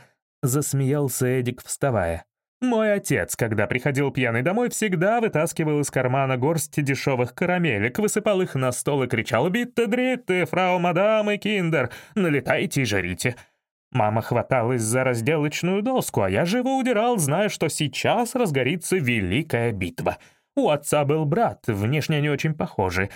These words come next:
Мама в момент, когда принималась папашу доской колотить, всегда кричала: «Почему я тебя, пьянь рваная, выбрала?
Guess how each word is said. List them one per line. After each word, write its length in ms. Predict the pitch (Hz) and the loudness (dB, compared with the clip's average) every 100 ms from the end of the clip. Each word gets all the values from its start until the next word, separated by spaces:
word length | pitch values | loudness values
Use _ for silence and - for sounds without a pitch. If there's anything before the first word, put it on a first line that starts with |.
| - _ - | -16 _ -4
Мама 380 | 185 147 131 123 | 0 2 2 0
в 60 | 120 | 2
момент, 400 | 120 117 120 - | 0 0 0 0
когда 340 | 120 117 113 | 0 0 0
принималась 640 | 139 120 120 113 104 107 - | 0 0 0 2 0 -2 -2
папашу 480 | 113 - 104 143 | 0 0 0 0
доской 420 | 139 175 - 294 285 | 0 -2 0 -2 0
колотить, 520 | 120 117 113 175 - | 0 0 -2 -4 -6
всегда 400 | - 226 214 226 | -4 -2 -2 0
кричала: 600 | 202 190 - 110 113 127 - _ _ _ - | -2 -2 0 2 2 -2 -6 _ _ _ -4
«Почему 600 | 208 - - 190 160 165 | -4 -2 -2 0 2 0
я 200 | 113 123 | 0 -2
тебя, 360 | - 123 180 151 | 0 0 2 2
пьянь 500 | 131 147 208 139 123 | 0 2 2 2 2
рваная, 560 | 135 208 165 160 151 | 2 2 2 2 2
выбрала? 540 | 147 196 110 107 95 | 2 0 2 0 0